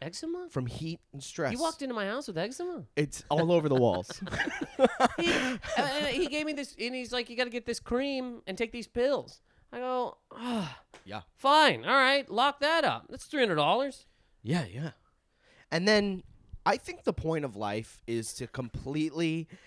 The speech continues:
Speaker 2: <laughs> to completely stress you out and, and make you mad until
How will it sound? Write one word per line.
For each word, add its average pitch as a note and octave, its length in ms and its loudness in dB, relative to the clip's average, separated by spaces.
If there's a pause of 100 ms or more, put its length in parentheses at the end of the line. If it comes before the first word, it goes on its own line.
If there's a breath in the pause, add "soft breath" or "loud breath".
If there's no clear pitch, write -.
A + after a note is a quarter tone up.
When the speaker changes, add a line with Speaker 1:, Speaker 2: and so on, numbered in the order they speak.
(420 loud breath)
Speaker 2:
<laughs> E3 340 -8
to E3+ 120 -6
completely F3+ 440 0
stress D#3 480 0
you G3 160 0
out A#2+ 340 4 (120)
and, A2+ 340 -6
and G#2+ 240 -4
make C#3 220 0
you C#3+ 80 -6
mad A2+ 380 -2
until C3 720 -2